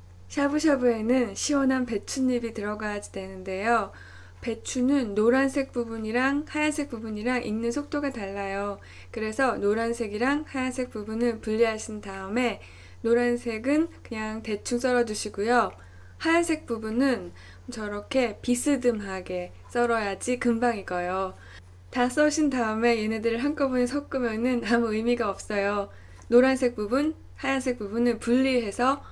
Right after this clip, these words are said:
어, 보관해주세요. 그리고 이거는 쑥갓인데요. 쑥갓 역시 단단한 줄기랑 잎사귀는 익는 속도가 달라요. 저 줄기 부분은 익는데 시간이 오래 걸리니까 배추 하얀색 부분이랑,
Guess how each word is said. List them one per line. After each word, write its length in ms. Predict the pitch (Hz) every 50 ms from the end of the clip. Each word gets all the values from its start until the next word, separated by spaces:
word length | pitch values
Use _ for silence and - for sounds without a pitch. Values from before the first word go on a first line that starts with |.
| - -
어, 140 | - 202 202
보관해주세요. 840 | 202 247 240 254 247 233 233 208 196 190 202 196 190 190 190 190 - - - - - - - - -
그리고 340 | 269 262 277 254 302 302
이거는 460 | 254 254 240 240 240 240 254 262 262 262
쑥갓인데요. 880 | 262 311 302 - 277 277 - 240 214 202 202 214 233 233 214 190 - - - - - -
쑥갓 460 | - - 311 311 - 311 302 285 - 214
역시 640 | 208 202 - - - - 247 262 247 214 185 - - - - -
단단한 680 | - 214 214 220 233 233 269 262 269 262 269 262 262
줄기랑 600 | 247 - 220 208 208 196 208 214 226 240 240 -
잎사귀는 720 | 214 202 - - 220 220 214 208 214 220 240 262 254 233 -
익는 280 | 220 214 214 214 214
속도가 400 | 220 320 320 - 359 311 262 233
달라요. 560 | 220 208 190 185 185 185 185 185 190 190 190 - - - - - - - - - -
저 160 | - 269 269
줄기 340 | 262 247 247 254 240 285 285
부분은 600 | 262 262 240 214 226 226 233 269 285 262 226 -
익는데 380 | - 220 220 226 233 226 240 240
시간이 400 | 233 - 277 262 247 247 240 214
오래 240 | 202 202 214 220 214
걸리니까 720 | 202 202 196 202 196 196 190 - - 240 247 220 185 170 - - -
배추 340 | - 226 214 220 - - 262
하얀색 460 | 277 302 294 294 285 285 285 269 269
부분이랑, 640 | - 214 208 208 208 202 196 202 226 247 294 320 320